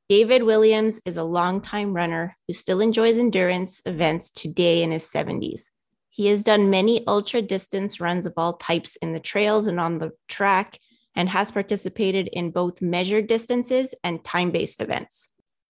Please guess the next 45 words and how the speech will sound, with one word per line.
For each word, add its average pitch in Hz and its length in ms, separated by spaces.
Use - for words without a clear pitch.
Although 294 360
ultra 277 360
running 247 340
is 214 100
popular 226 520
today 180 340
and 175 80
anyone 214 380
can 208 160
find 196 260
a 190 60
race 185 240
close 202 280
to 202 80
home, 170 460
David 240 320
started 214 400
in 190 120
the 180 200
eighties 175 580
when 190 160
you 196 80
didn't 233 180
have 254 140
access 214 320
to - 120
the 233 180
internet 175 500
to 175 80
search 220 340
and 170 140
register 185 400
for 175 180
races. - 540
He 214 160
learned 226 220
about 214 420
events 190 380
by 165 200
word 170 220
of 190 140
mouth 196 380
and 165 160
by 165 140
doing 170 340